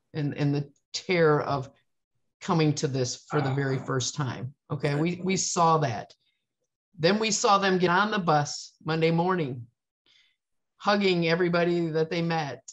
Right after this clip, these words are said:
laughing and smiling. Now, did all their grief go away? No.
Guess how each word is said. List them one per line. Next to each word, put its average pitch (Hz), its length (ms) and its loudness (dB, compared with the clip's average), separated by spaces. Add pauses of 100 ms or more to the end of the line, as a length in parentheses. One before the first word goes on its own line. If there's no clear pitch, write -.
(120)
laughing 165 680 0
and 143 160 -2
smiling. 143 680 -2
Now, 190 160 0
did 214 220 -2
all 214 160 4
their 202 120 0
grief 170 300 -2
go 180 120 -2
away? 160 280 0
No. 147 500 -4